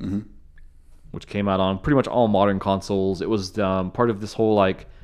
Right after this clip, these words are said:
Speaker 2: asymmetrical horror multiplayer craze that's been going on.
Speaker 1: Right.
Speaker 2: Uh, obviously, the biggest one of that is Dead by Daylight.
Speaker 1: Mm-hmm.
Speaker 2: Um, and you don't really play modern games, so I
Speaker 1: I
Speaker 2: don't
Speaker 1: don't. Yeah, I just, I never got in the
Speaker 2: You
Speaker 1: whole
Speaker 2: probably
Speaker 1: video
Speaker 2: just,
Speaker 1: game
Speaker 2: what,
Speaker 1: thing.
Speaker 2: you've seen maybe
Speaker 1: I've
Speaker 2: clips
Speaker 1: seen
Speaker 2: of
Speaker 1: people
Speaker 2: it.
Speaker 1: play it. I've seen, yeah,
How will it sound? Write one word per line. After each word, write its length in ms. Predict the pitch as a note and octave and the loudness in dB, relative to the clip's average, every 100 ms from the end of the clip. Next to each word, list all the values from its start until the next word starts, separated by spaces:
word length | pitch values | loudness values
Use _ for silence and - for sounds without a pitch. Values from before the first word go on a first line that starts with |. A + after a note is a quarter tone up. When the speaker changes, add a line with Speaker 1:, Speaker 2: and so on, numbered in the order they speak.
| - - - - | -18 -18 -16 0
Speaker 2:
asymmetrical 960 | B2 - B2+ A#2 A2+ A#2 G#2 A2+ A2 G2 | 2 4 2 4 2 0 -2 4 4 4
horror 360 | A2 A2 G#2+ | 2 4 4
multiplayer 580 | G2+ G2 G#2 F#2+ F#2 E2+ | 2 0 -2 -4 -4 -4
craze 280 | - F2 D2+ | -4 -6 -6
that's 120 | - | -10
been 140 | F2 E2+ | -10 -6
going 220 | D#2+ E2 | -4 -4
on. 320 | D#2 D2+ D#2 | -6 -6 -8
Speaker 1:
Right. 200 | E2+ D#2+ - - - - | -8 -8 -12 -20 -20 -12
Speaker 2:
Uh, 60 | F2 | -2
obviously, 360 | F#2 G#2+ F#2 G2 | 0 0 0 -4
the 60 | |
biggest 320 | F2 F#2+ F#2 | 0 -2 -2
one 100 | G#2 | -2
of 100 | F#2+ G2 | -2 0
that 140 | F#2+ | 0
is 100 | F2+ | 0
Dead 180 | F#2+ D#2+ | -6 -4
by 140 | D#2+ | -6
Daylight. 560 | E2 A2+ A#2 A2 - - - | 0 2 4 4 0 -12 -12
Speaker 1:
Mm-hmm. 760 | G#2+ F2+ F2 - - - - F#2+ | -10 -10 -12 -16 -20 -18 -6 -2
Speaker 2:
Um, 440 | F2 E2 E2+ E2+ - - | -2 -4 -8 -12 -18 -16
and 100 | - | -4
you 60 | A#2 | -2
don't 140 | F3 | 0
really 180 | D#3+ D#3 | -2 -4
play 180 | D3+ D3+ | 0 2
modern 300 | B2+ G#2 G2 | 2 2 0
games, 320 | F2+ F2+ E2+ | -4 -6 -6
so 120 | - G#2 | 0 2
I 80 | |
Speaker 1:
I 60 | A#2+ | 2
Speaker 2:
don't 60 | A#2 | 0
Speaker 1:
don't. 340 | G2+ F#2 G2 | -6 -6 -10
Yeah, 320 | A2 G2 F#2+ F#2+ | -10 -8 -6 -6
I 80 | F#2+ | -8
just, 220 | - - | -12 -14
I 60 | |
never 200 | A#2+ D#3 | -10 -8
got 200 | F#3+ G3+ F#3+ | -6 -6 -6
in 100 | F3 | -4
the 60 | |
Speaker 2:
You 60 | E3+ | 0
Speaker 1:
whole 60 | |
Speaker 2:
probably 180 | D#3 C#3 | 6 6
Speaker 1:
video 140 | B2 A2+ | 6 2
Speaker 2:
just, 180 | F2 | -2
Speaker 1:
game 80 | E2 | 0
Speaker 2:
what, 100 | G#2 | 2
Speaker 1:
thing. 60 | G2 | 2
Speaker 2:
you've 120 | G2+ | -2
seen 220 | - A2 F#2 | 0 0 0
maybe 180 | F2+ | -2
Speaker 1:
I've 60 | C#3 | -2
Speaker 2:
clips 160 | - A3 | 0 2
Speaker 1:
seen 100 | F3+ | 4
Speaker 2:
of 40 | |
Speaker 1:
people 140 | G3 - | 2 0
Speaker 2:
it. 60 | |
Speaker 1:
play 300 | - G3+ G3 G3 | -2 -2 -2 -2
it. 80 | |
I've 140 | F2+ F2 | -4 -10
seen, 300 | - F2 E2 | -10 -10 -12
yeah, 260 | D2+ D2+ | -14 -16